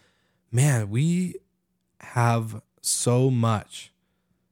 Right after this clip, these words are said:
to talk about. There's so many things that I think we forget when it comes to our industry,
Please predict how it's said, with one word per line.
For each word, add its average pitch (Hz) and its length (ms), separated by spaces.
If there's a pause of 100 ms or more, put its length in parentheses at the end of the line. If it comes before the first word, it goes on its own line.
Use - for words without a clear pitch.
(240)
to 117 760
talk - 380
about. 104 380
There's 120 240
so 156 280
many 185 200
things 117 680 (380)
that 120 100
I 117 80
think 175 420
we 147 140
forget 113 840 (360)
when 113 120
it 107 120
comes 110 460
to 104 580 (920)
our 113 240
industry, 110 560